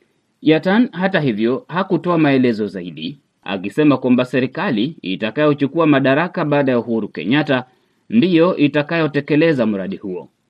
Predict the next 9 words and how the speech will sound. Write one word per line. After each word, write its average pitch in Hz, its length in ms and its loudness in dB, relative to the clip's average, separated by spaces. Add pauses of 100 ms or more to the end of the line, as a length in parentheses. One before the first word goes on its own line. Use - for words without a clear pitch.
(140)
Lakini 190 540 2
viongozi 170 560 2
wanauliza 98 680 0
kama 139 540 0
ni 104 120 -4
mradi 135 420 0
wa 131 80 2
serikali 139 540 -4
inayokuja, 98 640 -2